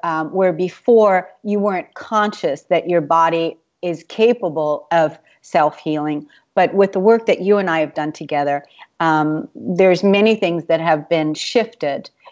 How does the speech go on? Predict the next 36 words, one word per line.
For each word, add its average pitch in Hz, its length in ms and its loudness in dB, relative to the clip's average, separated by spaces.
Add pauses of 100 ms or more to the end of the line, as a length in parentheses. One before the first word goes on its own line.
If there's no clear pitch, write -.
(160)
in, 175 420 -2
in, 170 380 2
um, 156 280 2
your 170 180 4
healing 175 600 2 (140)
through 220 380 4
this 160 280 -2
work. 156 460 0 (320)
And 175 160 2
that's 175 280 0
also 196 320 -2
another 160 440 -2
wonderful 170 420 -2
thing 156 220 -4
to 160 140 -12
celebrate, 165 580 0
because 165 460 -2 (260)
now 190 420 4
you're 175 320 0
at 165 120 0
a 156 60 -4
place 175 640 -2
where 165 180 -2
you 170 200 -2
can 170 280 -4
really 175 580 0 (220)
listen 196 460 2
to 185 140 -4
what 170 220 2
it 165 100 2
is 165 140 0
that 156 160 -4
your 165 140 2
body 160 460 0
needs 160 600 -4 (420)
and, 170 320 0